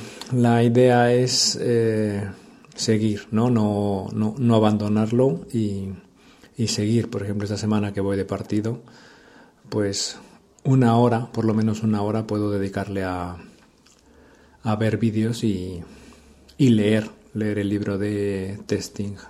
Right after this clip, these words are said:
eh, Swift, que es el que estoy, que estoy leyendo ahora mientras, mientras voy en el autobús y demás, y en la hora que tengo, pues me pongo con el Hacking with Swift Plus y con eso voy tirando estos,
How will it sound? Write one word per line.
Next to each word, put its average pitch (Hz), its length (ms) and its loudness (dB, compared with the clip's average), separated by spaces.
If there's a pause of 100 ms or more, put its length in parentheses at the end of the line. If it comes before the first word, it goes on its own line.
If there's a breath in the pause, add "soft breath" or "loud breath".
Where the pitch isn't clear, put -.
(580 loud breath)
eh, 98 380 -6
Swift, 123 480 0
que 104 120 -2
es - 100 -2
el 104 100 -2
que - 80 -10
estoy, 92 600 -4 (540 loud breath)
que 120 100 -8
estoy 110 200 -2
leyendo 98 380 -2
ahora 95 320 0
mientras, 90 600 -6
mientras 95 360 -8
voy 98 80 -2
en 95 100 -4
el 95 80 -6
autobús 117 680 2
y 107 240 2
demás, 120 500 0
y 113 60 0
en 98 100 -2
la 92 120 -4
hora 95 180 -6
que 101 100 -6
tengo, 104 380 -4
pues 98 320 -4 (420 loud breath)
me 113 120 -2
pongo 104 300 -4
con 107 200 -2
el 104 160 -2
Hacking 104 400 -8
with 107 140 -4
Swift - 320 -6
Plus 131 400 -2 (840 loud breath)
y 127 80 0
con 110 180 4
eso 98 720 -2 (1000 loud breath)
voy 110 300 -2
tirando 101 480 0
estos, 98 500 -4